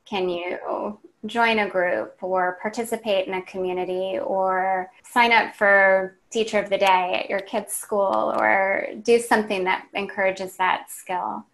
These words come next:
But also looking outside of work for where those roadblocks show up. If it's hesitating to use my voice or to be seen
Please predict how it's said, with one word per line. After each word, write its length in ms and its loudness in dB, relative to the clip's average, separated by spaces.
But 160 6
also 880 6
looking 400 0
outside 920 2
of 140 0
work 440 2
for 280 -2
where 240 6
those 240 4
roadblocks 720 0
show 300 -4
up. 300 -4
If 240 0
it's 320 2
hesitating 720 0
to 140 -6
use 340 -2
my 180 0
voice 400 0
or 80 -2
to 140 -6
be 180 -4
seen 560 -8